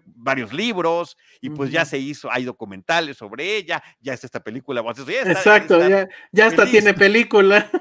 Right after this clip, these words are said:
Speaker 1: <laughs> Ya hasta tiene película. Ahorita ya tiene, ah, como ma-, más de setenta y cinco años, o setenta y cinco
Speaker 2: Mm.
Speaker 1: aproximadamente, pero bueno, qué increíble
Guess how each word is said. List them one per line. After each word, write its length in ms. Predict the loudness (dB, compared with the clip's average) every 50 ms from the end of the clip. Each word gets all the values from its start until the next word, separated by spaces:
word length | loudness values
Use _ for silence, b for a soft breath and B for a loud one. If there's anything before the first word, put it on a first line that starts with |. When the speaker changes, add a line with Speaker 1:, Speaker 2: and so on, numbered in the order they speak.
| -6 -6
Speaker 1:
<laughs> 340 | -8 -8 -8 -14 -16 _ -10
Ya 100 | -10 -10
hasta 200 | -8 -12 -14 -14
tiene 220 | -12 -12 -12 -12
película. 480 | -10 -10 -10 -10 -10 -10 -8 -8 -8 -8 b b b b
Ahorita 400 | b -8 -6 -6 -6 -8 -8 -8 -8
ya 140 | -8 -8 -10
tiene, 600 | _ -12 -12 -12 -10 -10 -10 -10 -10 -12 -14 -18 _ _ _
ah, 120 | -20 -20 _ _ _
como 220 | -18 -16 -14 -12
ma-, 100 | -12 -14 -12
más 220 | -10 -8 -8 -8
de 60 | -10
setenta 340 | -14 -18 -20 -20 -20 -20 -20 -20
y 40 |
cinco 260 | -20 -20 -18 -12 -10 -10
años, 240 | -10 -10 -16 _ -20
o 20 |
setenta 380 | -20 _ _ _ -20 -20 -20 -20
y 20 |
cinco 240 | -20 -18 -16 -16 -16
Speaker 2:
Mm. 40 | -16
Speaker 1:
aproximadamente, 720 | -16 -18 -18 -16 -14 -12 -12 -12 -12 -14 -16 -16 -18 -20 -20 _ _ _ _ _
pero 160 | -8 -8 -4
bueno, 320 | -4 -4 -4 -4 -8 -14 _ -12
qué 80 | -12
increíble 720 | -12 -12 -10 -12 -12 -10 -10 -12 -12 -12 -12 -12 -14 _